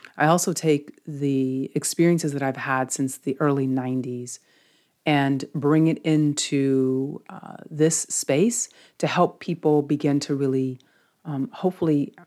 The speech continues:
have some hope and some direction and some confidence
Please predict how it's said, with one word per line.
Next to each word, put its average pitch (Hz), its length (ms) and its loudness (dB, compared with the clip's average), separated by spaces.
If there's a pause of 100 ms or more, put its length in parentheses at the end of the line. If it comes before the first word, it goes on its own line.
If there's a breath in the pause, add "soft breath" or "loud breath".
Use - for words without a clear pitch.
(960)
have 180 260 2
some 151 200 0
hope 156 440 2
and 135 320 -4
some 135 240 -2
direction 135 920 -2
and 131 280 -6
some 127 400 -6 (840)
confidence 143 920 0